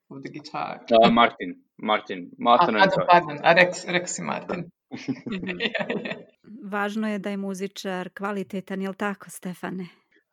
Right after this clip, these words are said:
Speaker 2: <laughs> Pa i, i do gitare je, <laughs> malo. Am.
Speaker 3: Da. Dobro. Znači, ja vam želim sve najbolje i nadam se da će biti jako lep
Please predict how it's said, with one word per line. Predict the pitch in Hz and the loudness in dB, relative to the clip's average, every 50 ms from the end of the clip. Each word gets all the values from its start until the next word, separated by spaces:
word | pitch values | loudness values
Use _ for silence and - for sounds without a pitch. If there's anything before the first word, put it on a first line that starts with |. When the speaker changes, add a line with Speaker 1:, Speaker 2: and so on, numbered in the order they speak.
| _ - - | _ -8 -2
Speaker 2:
<laughs> | - - - - - | 0 0 0 2 2
Pa | 147 - 131 | 4 4 4
i, | 139 135 110 | 4 4 4
i | 120 135 | 4 4
do | 123 139 135 | 6 6 6
gitare | 120 120 120 123 120 117 113 113 110 | 6 4 6 8 8 8 8 8 6
je, | 104 98 92 - - - 151 147 135 - 143 | 2 2 0 -2 -4 -2 -2 -2 -2 -2 -6
<laughs> | 127 - - - - 269 - | -8 -8 -8 -6 -4 -2 2
malo. | - 104 196 202 - 240 - - - 233 - 214 - 240 - - | 4 6 6 6 4 2 -4 -6 -8 -4 -6 -4 -6 -4 -4 0
Am. | - 95 95 95 95 92 - - 269 262 _ _ _ - - 190 - - - - - - 226 - _ _ _ _ | 2 2 2 2 0 -2 -4 -8 -12 -12 _ _ _ -6 -4 -4 -4 -4 -6 -10 -10 -10 -10 -12 _ _ _ _
Speaker 3:
Da. | - 240 233 196 202 180 190 190 - - - - - - - _ - - - | -8 -6 -6 -4 -4 -6 -6 -8 -14 -18 -20 -20 -20 -20 -20 _ -14 -12 -10
Dobro. | 233 233 233 214 226 226 226 208 214 190 202 - - - 277 254 - | -10 -8 -2 0 2 2 2 2 0 -4 -6 -8 -14 -20 -20 -20 -12
Znači, | 226 214 247 226 - - 254 240 226 220 - | -6 -4 -4 -4 -2 0 2 2 2 0 -2
ja | - 196 240 233 247 | -6 -2 0 0 2
vam | 262 277 269 254 | 0 0 -2 -2
želim | 240 254 233 233 233 226 226 220 214 208 208 - - - - _ _ - | -2 -2 -2 0 0 0 -2 -2 -2 -4 -6 -8 -12 -20 -20 _ _ -16
sve | 208 - - 262 247 | -12 -8 -4 -2 0
najbolje | 220 226 214 208 180 196 202 202 196 196 220 240 254 285 330 381 _ _ _ | 0 0 0 0 0 0 0 2 2 0 0 0 -2 -4 -8 -14 _ _ _
i | - 190 196 196 196 | -8 -6 -4 -4 -4
nadam | 196 208 220 214 220 208 | -2 -2 -2 -2 -2 -4
se | - - | -4 -4
da | 214 208 | -4 -4
će | 202 - 214 | -2 -4 -6
biti | 185 185 208 214 202 - - 214 202 196 185 180 180 175 _ - | -4 -2 -4 -4 -4 -6 -4 -2 0 0 0 0 -2 -4 _ -6
jako | - 208 202 202 - - | -2 0 0 0 0 0
lep | 190 190 185 185 170 - | 0 0 0 -2 -4 -8